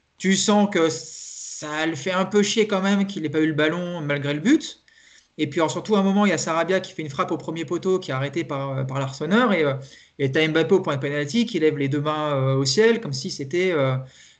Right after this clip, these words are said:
la passe, euh, qui était obligatoire et qu'on a oublié que c'est un crime de lèse-majesté. Et ça, ce comportement-là, quelque part, il influe aussi sur ton groupe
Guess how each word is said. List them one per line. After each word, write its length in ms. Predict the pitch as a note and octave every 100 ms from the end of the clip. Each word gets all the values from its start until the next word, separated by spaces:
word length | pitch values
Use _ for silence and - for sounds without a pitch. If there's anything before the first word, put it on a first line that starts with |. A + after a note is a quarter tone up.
| -
la 120 | C3
passe, 400 | C3 F#3+ F#3+ -
euh, 140 | C#3+
qui 120 | C3+ C#3
était 160 | D3
obligatoire 840 | D3 D#3 D3+ C#3+ F#3+ G#3 A3 G#3 D#3
et 100 | C#3+
qu'on 200 | C#3+ C#3
a 80 |
oublié 460 | C#3 C3+ C#3 F#3 G3
que 60 | F#3+
c'est 100 | D3
un 140 | C3+
crime 220 | C3 F3+
de 80 | D#3
lèse-majesté. 720 | D3+ D3+ D3+ D#3 - G#3 - - - _ D3+
Et 60 |
ça, 160 | D3 A#3
ce 80 | A3+
comportement-là, 680 | C#3+ E3 - E3+ F#3 A3+
quelque 240 | A3+ D#3+ E3+
part, 400 | G#3 G#3+ - - _ _ _ _ -
il 140 | F3
influe 280 | F#3 F#3 A#3
aussi 240 | A3+ B3+
sur 120 | A3
ton 120 | F#3 G3
groupe 320 | G3 A#3